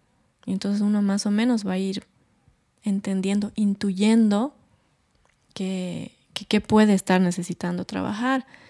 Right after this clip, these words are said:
Ahora me dices, ¿no? Co-, hay como, como prejuicios que no te dejan lle-, llegar a terapia.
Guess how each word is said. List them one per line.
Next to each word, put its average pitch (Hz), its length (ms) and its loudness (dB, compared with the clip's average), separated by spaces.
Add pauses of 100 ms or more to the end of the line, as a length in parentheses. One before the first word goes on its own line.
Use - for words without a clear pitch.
(1040)
Ahora 196 380 4
me 202 160 0
dices, 202 200 0
¿no? 226 160 2
Co-, 226 100 0
hay 208 140 0
como, 196 340 0
como 190 200 -2
prejuicios 233 600 2
que 190 100 -2
no 190 120 0
te 190 100 -6
dejan 202 320 -2
lle-, 180 260 -4
llegar 180 300 -2
a 175 80 -4
terapia. 214 760 -2